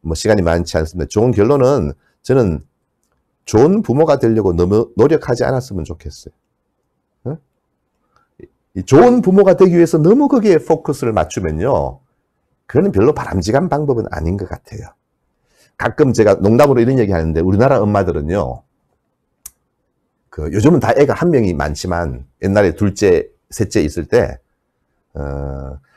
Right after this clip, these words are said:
첫째에 대한 죄책감을 가진 엄마들이 많아요. 왜? 둘째를 키워놓으니까, "어이구, 내가 첫째를 잘못 키웠구나." 이 생각이 들거든요. 둘째 키워보니까 좀 익숙해져가지고 알잖아요. 그러니까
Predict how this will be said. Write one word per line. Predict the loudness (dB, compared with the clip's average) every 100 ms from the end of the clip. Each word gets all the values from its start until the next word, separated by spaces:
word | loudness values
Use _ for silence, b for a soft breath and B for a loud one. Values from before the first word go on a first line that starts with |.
| _ -8
첫째에 | -6 -4 0 2 4
대한 | 2 0
죄책감을 | 2 2 2 -2 0 2
가진 | 0 -2 -2
엄마들이 | -2 -2 -4 -6
많아요. | -8 -8 -10 -14 _ _ _ _ _ _ _ _ _ _ _ _
왜? | 2 2 2 -8 _ _ _ _ _ _ _
둘째를 | 0 2 2 0 -2
키워놓으니까, | 0 0 0 -2 -4 -8 -8 -10 -18 _ _ _ _ _ _ _ _ _ _ _
"어이구, | 2 4 2
내가 | 0 0
첫째를 | -2 -4 -4
잘못 | -2 0 0 0
키웠구나." | 0 0 -2 -4 0
이 | 2
생각이 | 6 4 4
들거든요. | 2 0 -4 -8 -12 _ _ _ _ _ _ _ _ b b b
둘째 | 2 4 2
키워보니까 | 4 4 6 4
좀 | 2 0
익숙해져가지고 | 0 2 4 6 4 2
알잖아요. | 2 2 2 0 -4 -4
그러니까 | -4